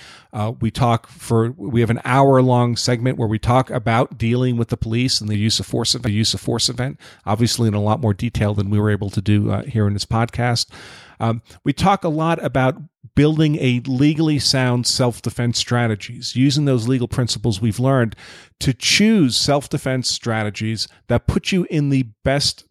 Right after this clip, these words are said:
position to win not just the physical fight, but if you use those strategies to also be well positioned to win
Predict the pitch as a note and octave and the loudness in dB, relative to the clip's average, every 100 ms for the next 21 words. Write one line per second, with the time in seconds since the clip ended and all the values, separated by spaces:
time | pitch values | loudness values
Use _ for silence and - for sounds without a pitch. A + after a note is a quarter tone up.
0 | - B2 A#2 C3 G#2+ G#2 C3+ B2 D3 C3+ | -4 -2 0 -2 -2 -4 -2 0 2 0
1 | C#3+ C3+ E3+ - F3+ - C#3+ - F#3 F3 | 0 0 -2 -2 -2 -2 -6 -2 -2 -2
2 | C3+ - F2 E2 E2 _ _ _ _ _ | -4 -6 -8 -10 -16 _ _ _ _ _
3 | - A#2 A2+ B2 C3+ D#3+ G3+ E3+ E3+ F3 | -2 -2 2 2 2 4 4 2 2 2
4 | E3+ D3+ D3 F3 F3 G#3+ A3 - _ - | 2 -2 -4 -4 -4 -6 -6 -8 _ -6
5 | - D3 E3+ D#3+ E3 C3+ B2 B2+ C3 B2+ | -2 2 2 2 2 2 2 0 0 -2
6 | A2+ B2 - A#2 - - - B2 A#2 A#2+ | 0 -2 -2 -2 -4 -8 2 2 4 2
7 | A#2 A2+ | 2 0